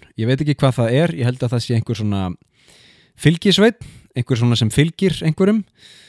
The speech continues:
Eh, <laughs> þú veist, ekkert eitthvað, ekkert eitthvað, ekkert eitthvað dubious, skilur, þetta er bara svona, þú veist, jakkafa-, jakkafataklæddur maður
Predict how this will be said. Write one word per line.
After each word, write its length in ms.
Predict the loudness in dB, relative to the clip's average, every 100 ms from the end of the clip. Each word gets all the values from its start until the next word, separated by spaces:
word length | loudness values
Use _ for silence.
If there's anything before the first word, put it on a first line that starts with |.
| _ _ _ _
Eh, 400 | -4 0 2 2 0 2
<laughs> 140 | 2
þú 100 | 2
veist, 180 | 0 0
ekkert 300 | -2 0 -2
eitthvað, 340 | 0 0 -2 _ _ _ _ _ _ _
ekkert 300 | -6 -6 -4
eitthvað, 220 | -4 -2 -4 -4 -8
ekkert 280 | -6 -6 -6
eitthvað 220 | -6 0
dubious, 380 | 0 2 0 2
skilur, 240 | 2 2 2
þetta 140 | -2
er 40 |
bara 200 | -2 -2 0
svona, 220 | 2 0
þú 120 | 0 -2
veist, 260 | -2 -14 _ _ _
jakkafa-, 460 | -4 -2 -2 -2 -4 -2
jakkafataklæddur 1000 | -2 -2 -2 -2 -4 -2 -2 0 -2 -2 -8
maður 440 | -4 -2 0 -2